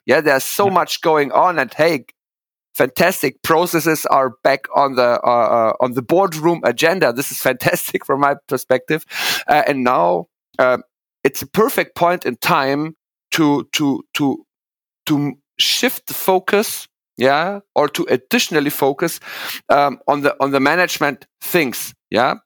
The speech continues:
Speaker 1: uh, because so many, so many companies, uh, uh, right now made very nice experiences, uh, with, uh, the one or the other vendor, the one or the other tool. And, uh, so, so the question is now,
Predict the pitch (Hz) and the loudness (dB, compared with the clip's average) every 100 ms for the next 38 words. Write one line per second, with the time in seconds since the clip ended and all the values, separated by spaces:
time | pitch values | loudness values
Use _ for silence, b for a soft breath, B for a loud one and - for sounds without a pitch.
0 | - 131 139 - 165 156 - 190 170 160 | -2 0 0 0 -2 -2 -2 0 0 0
1 | - 185 180 156 135 190 190 151 135 123 | -2 -2 -2 -2 -2 -2 -2 -2 0 -2
2 | - - 127 120 117 - 117 113 110 110 | -8 -2 2 2 0 0 0 0 0 0
3 | 110 104 120 127 151 156 _ _ _ _ | 2 0 0 -2 -2 -6 _ _ _ _
4 | _ _ _ - 131 131 131 - _ _ | _ _ _ 0 2 2 0 -6 _ _
5 | _ - 139 170 165 143 156 - 123 - | _ 0 2 2 2 0 0 -4 -10 -10
6 | - 185 175 156 165 151 147 - 143 135 | 0 2 4 2 0 -2 -2 0 2 4
7 | 127 135 139 127 127 127 127 147 160 139 | 2 0 0 2 2 2 2 2 2 2
8 | 135 123 131 120 110 113 208 190 170 160 | 2 2 2 2 2 0 0 2 2 2
9 | 143 127 131 123 117 113 107 - - 175 | 0 -2 0 -2 0 -2 -2 -8 0 2
10 | 175 165 B B B B 139 135 135 127 | 2 0 B B B B 2 2 -2 -2
11 | - 131 127 - 110 160 - - 131 131 | 0 2 2 -2 -2 -2 -2 -2 -2 -2
12 | - 220 - 165 147 - 143 135 139 | -2 -2 -2 -4 -6 -2 0 2 0